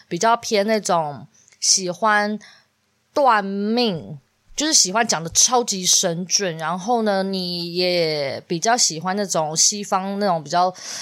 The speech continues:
乐天嘛，或者是比较灵媒感觉的，那我觉得第一本书会比较适合你。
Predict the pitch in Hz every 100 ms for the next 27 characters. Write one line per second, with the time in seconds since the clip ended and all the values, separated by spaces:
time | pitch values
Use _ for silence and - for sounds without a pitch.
0 | - 233 262 226 185 - 185 180 180 143
1 | 127 139 - _ _ _ _ _ _ 269
2 | 214 - 233 180 208 214 190 208 180 175
3 | 147 151 165 143 143 165 117 - - 240
4 | 233 170 175 170 175 208 190 160 139 -
5 | 165 185 160 117 - - - - 76 117
6 | 156